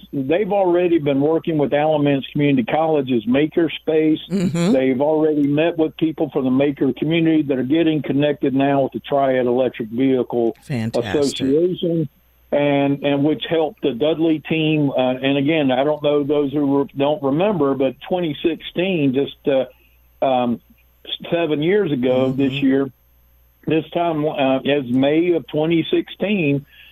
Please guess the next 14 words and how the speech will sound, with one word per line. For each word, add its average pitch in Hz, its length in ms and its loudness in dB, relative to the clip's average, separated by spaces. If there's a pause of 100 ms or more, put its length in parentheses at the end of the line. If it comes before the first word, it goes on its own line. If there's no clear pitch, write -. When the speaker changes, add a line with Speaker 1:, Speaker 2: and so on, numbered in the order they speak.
(320)
Speaker 1:
the 131 160 0
Dudley, 160 440 0
the 135 160 -2
first 185 360 0
inner 175 320 0
city 151 560 0 (400)
team 151 520 0
beat, 170 360 -2
uh, 131 300 0
won 147 480 0
the 135 100 0
Shell 151 440 0
Eco 143 300 0
Marathon. 147 540 -2